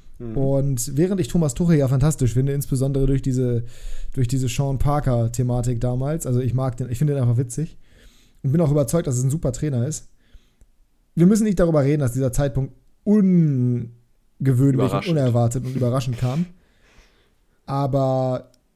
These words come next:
Speaker 2: kannst du es jetzt auch mit ein paar Tagen Abstand, kannst du es nachvollziehen, auch mit den Begründungen, die geliefert wurden, zum Beispiel von Brazzo im Doppelpass?
Speaker 1: Also als ich die Meldung gesehen habe, war ich natürlich überrascht, weil es wirklich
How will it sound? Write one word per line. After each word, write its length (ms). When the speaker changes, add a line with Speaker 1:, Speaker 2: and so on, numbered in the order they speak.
Speaker 2:
kannst 420
du 220
es 100
jetzt 180
auch 80
mit 140
ein 60
paar 200
Tagen 260
Abstand, 680
kannst 340
du 120
es 100
nachvollziehen, 680
auch 160
mit 120
den 100
Begründungen, 500
die 100
geliefert 460
wurden, 300
zum 100
Beispiel 300
von 260
Brazzo 340
im 120
Doppelpass? 500
Speaker 1:
Also 180
als 160
ich 80
die 100
Meldung 280
gesehen 360
habe, 420
war 140
ich 200
natürlich 420
überrascht, 520
weil 160
es 260
wirklich 580